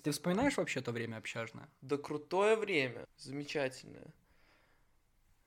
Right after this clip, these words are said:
Speaker 2: Когда ты стоишь, готовишь на два дня вперёд,
Speaker 1: Мгм.
Speaker 2: потому что у тебя режим был.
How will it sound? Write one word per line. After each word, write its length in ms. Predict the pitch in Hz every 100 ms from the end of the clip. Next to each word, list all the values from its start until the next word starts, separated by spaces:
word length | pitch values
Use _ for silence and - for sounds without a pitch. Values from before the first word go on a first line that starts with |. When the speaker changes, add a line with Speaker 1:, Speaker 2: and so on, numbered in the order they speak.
| _
Speaker 2:
Когда 220 | - 127
ты 120 | 127 -
стоишь, 640 | - 123 127 151 190 - _ _ _ _ _ -
готовишь 720 | 123 123 - 127 139 135 - _ _ _ _ _ _ _ -
на 100 | 131
два 200 | 123 131
дня 200 | 135 131
вперёд, 520 | 127 - 131 135 139 - _ _
Speaker 1:
Мгм. 540 | - 151 165 156 147 175 _ _ _ _ -
Speaker 2:
потому 320 | - 131 135
что 180 | - 139
у 20 |
тебя 300 | - 131 131
режим 420 | 131 127 135 151 - _ -
был. 360 | 135 135 131